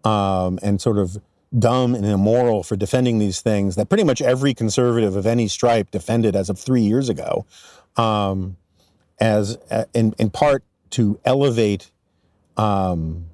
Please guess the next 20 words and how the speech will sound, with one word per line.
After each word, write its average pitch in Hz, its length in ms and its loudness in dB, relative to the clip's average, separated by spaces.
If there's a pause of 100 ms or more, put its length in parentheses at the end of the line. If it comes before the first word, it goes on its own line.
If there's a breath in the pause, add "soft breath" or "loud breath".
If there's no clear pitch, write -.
(560)
this 107 580 0
new 120 420 2
sort 110 220 -2
of 98 60 -8
notion 110 380 0
about 90 360 -2 (760)
what 117 120 0
he 104 80 2
calls 104 240 0
the - 120 -8
strong 110 500 0
gods 98 560 0
and 92 100 -2
the 90 60 -2
needs 104 320 2
for 92 100 -6
nationalism 104 560 0
and 98 100 -2
all 95 100 -2
that. 95 160 -2